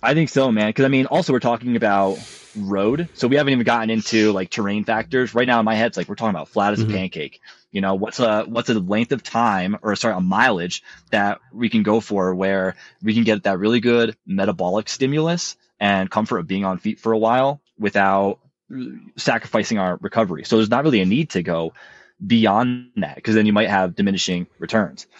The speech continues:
Speaker 1: 'Cause also, especially, again, like, we're talking about people that might take them three hours to do that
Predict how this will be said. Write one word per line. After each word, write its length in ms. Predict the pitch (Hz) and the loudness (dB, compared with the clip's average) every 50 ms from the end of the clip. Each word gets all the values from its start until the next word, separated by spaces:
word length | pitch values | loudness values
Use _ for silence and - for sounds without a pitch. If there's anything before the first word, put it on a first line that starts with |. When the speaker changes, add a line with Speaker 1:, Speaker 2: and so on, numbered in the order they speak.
| _ - _ _ | _ -20 _ _
Speaker 1:
'Cause 100 | - 123 113 | 2 2 4
also, 260 | 151 208 180 110 92 | 4 2 0 -2 -4
especially, 400 | - - - 180 185 - 101 - | -2 0 0 0 2 0 -2 -2
again, 340 | - 87 - 135 160 - - - | -2 -2 -2 -2 -2 -2 -8 -10
like, 200 | 82 80 - - - | -12 -12 -12 -10 -10
we're 80 | 110 | -10
talking 140 | - - 175 | -2 0 0
about 120 | 156 - - | 0 0 -2
people 200 | 135 120 127 117 | -2 0 2 2
that 200 | 110 104 - - | 2 0 0 -2
might 160 | 127 131 - | -4 -2 -2
take 120 | 143 127 | -2 -2
them 100 | 127 123 | -2 -2
three 180 | 117 - 113 110 | 0 2 2 4
hours 260 | 110 156 170 139 - | 4 2 0 0 -2
to 80 | - 95 | -4 -2
do 120 | 87 90 | 0 0
that 280 | 85 85 82 73 - - | 0 0 -2 -2 -4 -10